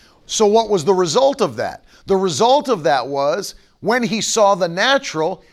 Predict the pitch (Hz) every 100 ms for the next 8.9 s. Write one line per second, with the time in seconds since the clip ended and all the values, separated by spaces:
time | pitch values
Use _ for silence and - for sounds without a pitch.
0 | _ - 262 214 196 117 95 135 214 240
1 | 254 233 240 240 208 _ - 190 - -
2 | 208 196 160 110 85 - _ _ _ _
3 | _ _ - - 196 214 240 285 269 -
4 | _ _ _ _ _ _ _ _ _ _
5 | _ _ 254 302 277 240 208 180 254 320
6 | 220 180 - 175 151 120 151 196 _ _
7 | _ _ 277 320 277 240 185 175 165 -
8 | 160 127 160 127 143 156 139 190